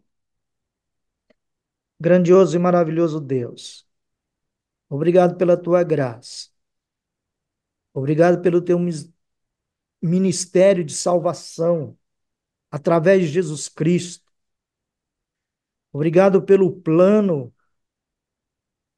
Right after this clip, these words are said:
que o Senhor colocou para todo o universo e especialmente para o planeta Terra, de nos dar uma oportunidade da salvação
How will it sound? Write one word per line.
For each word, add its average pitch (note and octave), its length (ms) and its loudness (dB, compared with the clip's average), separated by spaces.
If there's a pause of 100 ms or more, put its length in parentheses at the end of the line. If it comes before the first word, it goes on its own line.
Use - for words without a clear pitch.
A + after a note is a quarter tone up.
(140)
que E3 80 -10
o D3+ 60 -6
Senhor G3+ 240 4
colocou G3 520 2
para F3 240 -2
todo G3 260 -6
o G3+ 40 -4
universo E3+ 920 -6 (380)
e E3+ 120 -6
especialmente F#3 840 -4
para E3+ 160 -4
o E3 80 -10
planeta F3 420 -4
Terra, D#3 580 0 (1700)
de D#3 140 -10
nos D#3+ 240 -4
dar F#3 140 2
uma G3 120 4
oportunidade F3+ 1000 -2
da D3 120 -8
salvação E3 920 -4